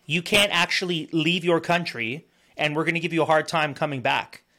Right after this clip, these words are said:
Like, I, that was real. That really, that really happened. This isn't a movie. This isn't, like, this really happened. Friends were fired from their jobs.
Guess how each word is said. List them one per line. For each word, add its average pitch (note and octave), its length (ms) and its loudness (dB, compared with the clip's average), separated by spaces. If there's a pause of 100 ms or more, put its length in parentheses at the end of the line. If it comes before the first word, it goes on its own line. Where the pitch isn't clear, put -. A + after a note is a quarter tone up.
(600)
Like, D3+ 180 0
I, G3+ 280 6 (800)
that A3 200 6
was D3 160 0
real. D3+ 460 0 (140)
That G#3+ 180 6
really, A#3 220 6 (180)
that G#3+ 180 4
really A3+ 340 2
happened. E3+ 540 0 (140)
This A#3 160 0
isn't D4 180 0
a A#3+ 60 4
movie. A#3 600 2 (380)
This F#3+ 200 2
isn't, B3+ 260 -2
like, F3+ 240 2 (200)
this D#4+ 300 2 (100)
really A3+ 680 2 (100)
happened. F#3+ 760 -2 (880)
Friends A#3+ 400 2
were F#3 160 0
fired G3+ 600 4
from E3+ 220 0
their E3 100 0
jobs. D#3 720 0